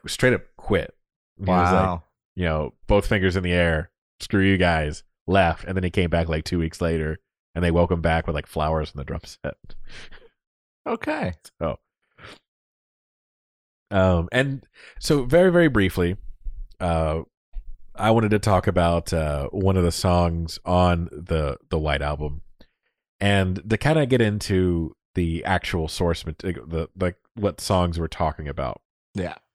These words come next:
Speaker 1: Uh, and to answer your, your, uh, question earlier, would somebody hear these things in this album? And the answer is absolutely not.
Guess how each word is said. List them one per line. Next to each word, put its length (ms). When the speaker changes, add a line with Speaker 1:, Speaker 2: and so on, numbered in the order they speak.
Speaker 1:
Uh, 260
and 600
to 120
answer 300
your, 380
your, 400
uh, 320
question 400
earlier, 560
would 220
somebody 500
hear 400
these 240
things 540
in 320
this 200
album? 360
And 80
the 80
answer 140
is 100
absolutely 840
not. 480